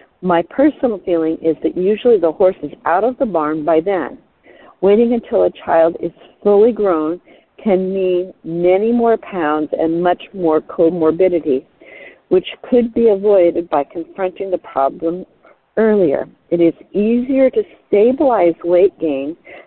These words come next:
than it is to induce weight loss. But the degree to which this surgery should be used as a solution will have to wait until we have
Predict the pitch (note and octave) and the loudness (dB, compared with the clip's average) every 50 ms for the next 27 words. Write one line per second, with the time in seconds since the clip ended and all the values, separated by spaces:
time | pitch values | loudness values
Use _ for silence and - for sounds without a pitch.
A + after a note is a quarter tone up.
0 | _ _ - E3+ E3+ F3+ F3 - - F3 F3 E3+ - - - - - E3 E3+ F3 | _ _ 0 2 2 2 2 2 2 2 2 0 -2 -6 -4 0 0 2 0 2
1 | D#3 F3 D#3+ D#3+ E3 - - - D3+ D3+ C#3 D3 - _ - F#3 G3+ F#3 E3 B2+ | 2 2 2 2 0 -2 -4 0 2 2 2 0 0 _ -4 -2 0 0 0 -2
2 | - - - - _ _ _ _ _ _ _ _ _ _ _ _ _ _ - F#3+ | -4 -8 -18 -20 _ _ _ _ _ _ _ _ _ _ _ _ _ _ -6 -6
3 | - - E3 D#3 D#3+ D3 D3 E3 F3+ G3 G3+ A3 A#3+ - - B3+ A#3 G#3 F3+ F3+ | -4 -2 -2 0 -2 -2 2 2 4 4 6 4 2 0 -2 -2 -2 2 2 0
4 | E3 _ - - _ _ _ F3 F#3 B3+ - - _ _ - B3 A3+ G3 - - | 0 _ -8 -20 _ _ _ 0 0 0 -2 -6 _ _ 2 2 2 0 -2 -2
5 | E3 D#3 D3+ D3+ F3 F#3+ - _ _ _ - - - E3+ D#3+ D#3+ F3 - - D3 | 0 0 0 0 -2 -4 -10 _ _ _ -20 -4 0 0 0 0 -2 -6 -6 -6
6 | C#3 C#3+ C#3+ D#3+ F#3 G#3 G#3+ G#3 G#3+ G#3+ G#3 _ - - D#3 D3+ _ D#3+ D3+ - | -4 -4 -4 -2 0 2 4 4 4 2 0 _ -4 -2 -2 -2 _ -10 -14 -8
7 | - E3+ F3+ G#3+ A#3 A#3+ - - - D3+ C#3+ D#3 - _ - - - - _ _ | -4 -2 0 2 0 0 -2 -4 -8 -8 -8 -8 -12 _ -20 -20 -20 -20 _ _
8 | _ - E3+ F3 E3+ D#3 E3+ F3 - _ - G#3+ G3+ E3+ E3+ D#3+ D#3+ - _ - | _ -4 -4 -2 -2 -4 -4 -6 -10 _ 0 2 2 4 2 2 0 -2 _ -8
9 | D#3+ E3+ - - - E3+ D#3 D3+ D3+ D3+ D#3+ D#3+ - D#3+ C3 C3+ | -8 -8 -8 -8 -4 0 2 2 2 2 0 0 -2 -4 -6 -6